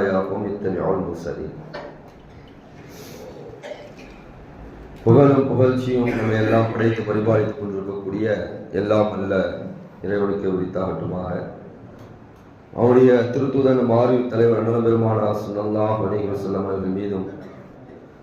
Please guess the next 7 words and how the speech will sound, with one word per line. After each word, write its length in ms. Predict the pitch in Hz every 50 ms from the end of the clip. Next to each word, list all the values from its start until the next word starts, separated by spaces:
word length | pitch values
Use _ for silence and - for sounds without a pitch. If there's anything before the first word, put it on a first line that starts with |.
| - - -
அவர்களின் 560 | - 131 131 139 143 143 143 143 143 143 135
வழி 160 | 127 127 139
நடந்த 300 | 143 135 131 127 127 127
உத்தம 320 | 120 113 113 120 123 123 117
சத்திய 320 | - 113 117 - 113 120
சஹாபாக்கள், 880 | - 113 113 95 92 107 110 107 107 107 104 101 - - 113 110 110 113 113 113
தாபியீன்கள், 720 | - 107 107 107 107 107 95 107 101 101 101 104 110 107